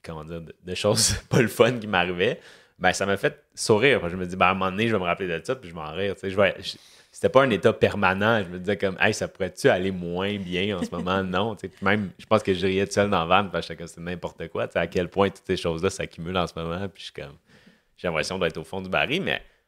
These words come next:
Speaker 1: je le savais à ce moment-là que un peu plus tard, j'allais en rire. Tu sais.
Speaker 2: Mm.
Speaker 1: Puis que ça, ça allait faire partie de mon parcours, ça.
Speaker 2: Fait que
Speaker 1: Un peu, un peu comme quand on va en voyage, puis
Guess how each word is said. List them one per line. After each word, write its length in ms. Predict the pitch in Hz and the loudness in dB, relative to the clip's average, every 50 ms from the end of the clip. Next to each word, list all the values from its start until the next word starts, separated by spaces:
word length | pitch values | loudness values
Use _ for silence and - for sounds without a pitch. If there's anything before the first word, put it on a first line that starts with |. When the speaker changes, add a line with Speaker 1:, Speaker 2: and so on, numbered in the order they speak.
| _ _ _ _ _ _ _ _ _ _ _ | _ _ _ _ _ _ _ _ _ _ _
Speaker 1:
je 160 | 101 92 110 | -2 2 2
le 80 | 104 101 | 2 2
savais 640 | 98 - - 123 107 107 95 87 98 101 123 160 | 2 2 4 6 6 6 4 4 2 2 4 4
à 120 | 170 139 113 | 4 2 2
ce 120 | - - | 0 -2
moment-là 480 | 92 90 85 82 80 82 104 123 160 185 _ _ _ _ _ _ _ _ _ _ | -2 -2 -2 -2 -2 -2 -2 -4 -6 -8 _ _ _ _ _ _ _ _ _ _
que 400 | - 104 98 101 104 107 107 107 107 - _ - - - _ _ _ _ _ _ _ - | 0 2 4 4 4 4 2 0 -2 -8 _ -20 -20 -20 _ _ _ _ _ _ _ -8
un 80 | 90 | -6
peu 120 | 87 - 95 | -4 -4 -6
plus 140 | - - | -4 0
tard, 180 | - 104 101 104 | 2 4 4 4
j'allais 200 | 95 90 78 78 | 2 0 -4 -6
en 120 | 78 80 76 | -8 -8 -6
rire. 280 | 78 95 92 76 69 - _ | -4 -4 -4 -4 -6 -10 _
Tu 80 | - - | -20 -20
sais. 60 | - 85 _ _ | -20 -20 _ _
Speaker 2:
Mm. 260 | 185 175 170 120 82 - | -20 -20 -20 -20 -20 -20
Speaker 1:
Puis 100 | _ - | _ -14
que 60 | - | -6
ça, 160 | - 95 87 | -4 -4 -2
ça 140 | 85 - 95 | 2 4 4
allait 160 | 92 92 82 | 4 4 4
faire 180 | - 92 92 - | 2 2 0 2
partie 300 | - 98 90 - - - | 2 2 2 0 -2 -6
de 40 | 123 107 | -2 0
mon 140 | 98 95 | 0 0
parcours, 540 | 87 - 76 - - - 104 98 95 85 - _ - - - - - - | 0 -2 -4 -4 -2 -2 -2 0 -2 -4 -8 _ -20 -20 -20 -20 -18 -12
ça. 340 | - - - 104 92 85 82 - _ _ _ _ _ - | -8 -4 -2 -2 -2 -2 -4 -12 _ _ _ _ _ -4
Speaker 2:
Fait 120 | - 277 240 | -2 -2 0
que 100 | - 101 | 0 -2
Speaker 1:
Un 60 | 104 | 0
peu, 260 | 95 120 135 143 - | 4 4 4 4 4
un 100 | 107 113 | 2 2
peu 140 | 107 - 156 | 4 4 4
comme 460 | 151 - 123 113 110 107 107 107 104 - - | 6 6 6 6 4 2 -2 -6 -10 -10 -2
quand 120 | - 104 95 | 0 2 2
on 40 | 98 | 4
va 60 | 101 | 4
en 60 | 101 98 | 2 4
voyage, 800 | 101 95 90 87 85 82 87 98 117 135 143 143 139 127 - - _ | 4 2 4 4 2 2 0 0 -4 -6 -8 -12 -16 -16 -20 -20 _
puis 400 | - 95 95 95 95 98 95 - | -6 -4 -4 -2 -2 -4 -4 -8